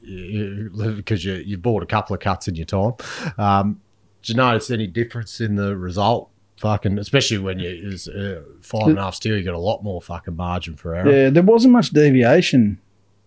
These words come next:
Speaker 2: in Watts. It was actually, they bored pretty straight. It was one of that, for that length of steel, you know, fucking, you can still see the back of the ream. You gotta be happy. You
Speaker 1: Yeah.
Speaker 2: know, so.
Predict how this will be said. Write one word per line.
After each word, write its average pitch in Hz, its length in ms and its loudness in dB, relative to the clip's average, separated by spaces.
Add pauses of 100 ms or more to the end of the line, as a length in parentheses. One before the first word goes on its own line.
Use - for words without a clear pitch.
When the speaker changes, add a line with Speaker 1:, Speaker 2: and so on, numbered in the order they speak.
(320)
Speaker 2:
in 113 260 2
Watts. 139 380 0
It 135 100 -2
was 120 160 -2
actually, 123 260 0
they 101 100 0
bored 110 320 -2
pretty 95 220 -4
straight. 117 420 0
It - 20 -6
was 110 220 -4
one 120 160 4
of 104 60 -2
that, 104 200 -6 (840)
for 127 100 0
that 127 180 4
length 117 280 -4
of 107 100 -4
steel, 127 360 0
you 107 120 0
know, 110 200 0
fucking, 101 460 -6 (560)
you 120 120 -4
can 104 120 -4
still 107 300 -4
see 113 160 -2
the 95 80 -4
back 104 260 -4
of 104 60 -8
the 95 80 -6
ream. 110 280 0
You 95 120 -6
gotta 101 160 -6
be 87 140 -12
happy. 104 400 -6
You 92 80 -4
Speaker 1:
Yeah. 98 180 0
Speaker 2:
know, - 80 -6
so. - 160 -14